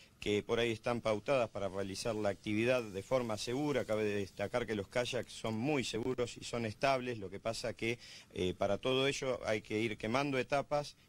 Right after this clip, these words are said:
y hay que ir, eh, teniendo los equipos de seguridad adecuados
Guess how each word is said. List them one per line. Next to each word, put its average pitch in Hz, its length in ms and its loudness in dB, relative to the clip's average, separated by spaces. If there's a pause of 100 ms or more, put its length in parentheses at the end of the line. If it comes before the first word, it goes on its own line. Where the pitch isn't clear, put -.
y 104 100 -2
hay 104 120 0
que 110 220 2
ir, 123 320 2
eh, 90 720 0
teniendo 123 420 0
los 104 260 -2
equipos 120 380 -4
de 101 80 -2
seguridad 98 600 0
adecuados 92 840 0